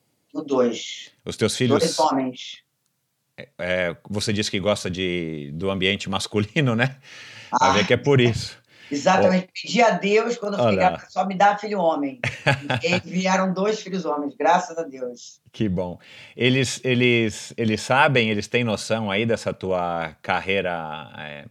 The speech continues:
Speaker 2: como, como triatleta e como ciclista? Você, você alguma vez já contou pra eles, enfim? É,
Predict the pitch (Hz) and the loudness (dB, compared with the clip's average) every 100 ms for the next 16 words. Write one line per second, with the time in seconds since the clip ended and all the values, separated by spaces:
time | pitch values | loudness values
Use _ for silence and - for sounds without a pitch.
0 | - - 98 92 - - 92 90 80 - | -16 -6 -6 -6 -12 -12 -10 -8 -10 -4
1 | 95 90 90 101 104 90 92 90 - 117 | -4 -2 -2 -2 -2 -6 -8 -10 -8 -10
2 | - 110 131 - 87 78 - 95 - _ | -6 -4 -4 -4 -6 -6 -8 -10 -10 _
3 | - _ - - 95 92 90 101 92 104 | -20 _ -16 -6 -2 -2 -2 -2 0 -2
4 | 95 98 90 101 - 82 90 110 90 82 | -2 -6 -4 -4 -2 -2 0 0 0 -6
5 | 85 - 98 113 92 82 80 76 | -10 -8 -6 -6 -6 -10 -14 -18